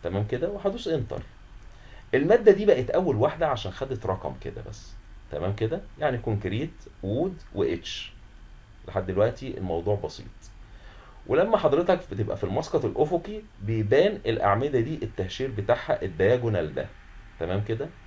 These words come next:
دلوقتي احنا هنخش حاجة اسمها appearance. لما افتح appearance دي بيقول لي انت عشان مشغل نظام visual style الرندر بتاعك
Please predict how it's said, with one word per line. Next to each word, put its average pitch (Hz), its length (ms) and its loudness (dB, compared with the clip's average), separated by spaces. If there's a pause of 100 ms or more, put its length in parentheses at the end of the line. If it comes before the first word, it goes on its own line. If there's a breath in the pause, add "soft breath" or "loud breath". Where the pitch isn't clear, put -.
(480 loud breath)
دلوقتي 160 460 0
احنا 101 220 -2
هنخش 110 300 -6
حاجة 113 280 -4
اسمها - 360 -6
appearance. - 840 -6
لما 85 200 -6
افتح - 260 -10
appearance 101 580 -2
دي 82 140 -12 (1040 loud breath)
بيقول 156 260 6
لي 202 200 -2 (440)
انت 139 160 0
عشان 139 280 8
مشغل 180 480 2
نظام 127 340 4
visual 135 380 2
style 160 440 0 (160)
الرندر 156 440 2
بتاعك 135 500 0